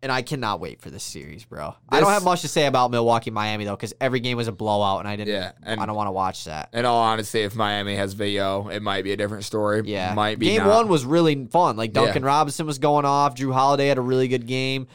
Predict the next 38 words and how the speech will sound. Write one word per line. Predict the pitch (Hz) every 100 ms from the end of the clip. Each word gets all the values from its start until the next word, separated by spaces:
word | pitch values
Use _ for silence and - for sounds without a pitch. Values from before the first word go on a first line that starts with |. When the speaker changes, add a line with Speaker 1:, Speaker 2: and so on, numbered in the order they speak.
| _
Speaker 1:
Chris | - 131
Middleton | 131 139 135 147 135
hit | 139
that | 131 117 104
buzzer | 127 127 135
beater. | 131 131 131 131 - _ _ _ -
But | 127 120
after | 131 151 139
that, | 123 120
it | 113
was | 110
super | - 120 101 92
boring. | 95 95 92 92 _
Speaker 2:
Yeah, | - 120 110 107
and | 123 127 113 - -
like | 127 135
you | 135
said, | 113 123 110 95 -
I, | 107 - _ -
I, | 113 135
this | 113 110 156 160 -
Milwaukee-Brooklyn | 127 117 110 113 - 104 107 107 - 113
series | - 113 110 113 117 - - _ _ _ _ _
determines | 123 120 139 139 139 139 127
who | - 123
runs | 120 117 107
the | 107
East | 107 104 -
for | 101
the |
next | 98 98 -
few | - 98
seasons. | 92 92 85 87 78 78 - _ _ _ _ _ -
If | 120
Milwaukee | 117 147 131 135 190 240 214
wins | 120 113 117
this | 113 -
series, | - 101 101 107 -